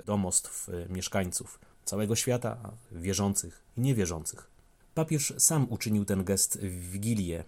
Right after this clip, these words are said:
tysiąc dziewięćset osiemdziesiątego pierwszego roku, natomiast dzień wcześniej Ronald Reagan w świątecznym przemówieniu, poświęcając wiele miejsca sytuacji polskiej, zachęcił swoich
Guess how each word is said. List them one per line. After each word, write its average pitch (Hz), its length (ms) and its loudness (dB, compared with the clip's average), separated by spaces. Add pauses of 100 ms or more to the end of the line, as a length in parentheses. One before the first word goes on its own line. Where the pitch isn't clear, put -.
(100)
tysiąc 101 280 0
dziewięćset 98 320 -2
osiemdziesiątego 101 520 -4
pierwszego 95 680 -2
roku, 101 460 -2 (340)
natomiast 123 380 2
dzień 123 220 0
wcześniej 123 420 0
Ronald 120 300 0
Reagan 110 340 0 (100)
w 98 340 -2
świątecznym 113 560 -2
przemówieniu, 101 540 0
poświęcając 107 760 0
wiele 120 320 2
miejsca 101 420 4
sytuacji 101 640 2 (260)
polskiej, 131 520 4 (240)
zachęcił 143 640 2
swoich 117 420 -2